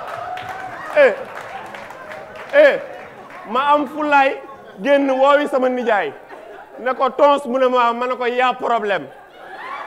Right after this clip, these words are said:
Mu ne ma, "Lan la?" Ma ne ko, "Sa pan bi baaxul, lu mu ci sotti mu ngi dem." Mu xamal ma ni mooy chaise anglaise. Sama dernière incompréhension bu mu leen jox, man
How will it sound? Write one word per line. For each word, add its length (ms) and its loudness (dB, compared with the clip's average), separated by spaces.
Mu 140 -4
ne 80 4
ma, 120 4
"Lan 240 4
la?" 100 4
Ma 140 0
ne 80 0
ko, 100 -2
"Sa 80 0
pan 380 0
bi 120 -4
baaxul, 320 2
lu 120 -4
mu 80 -4
ci 100 -6
sotti 240 -2
mu 80 -4
ngi 100 -2
dem." 160 -2
Mu 120 0
xamal 280 4
ma 120 2
ni 100 2
mooy 280 6
chaise 460 2
anglaise. 460 0
Sama 220 4
dernière 560 0
incompréhension 680 2
bu 80 -6
mu 60 -4
leen 200 -2
jox, 160 0
man 320 -2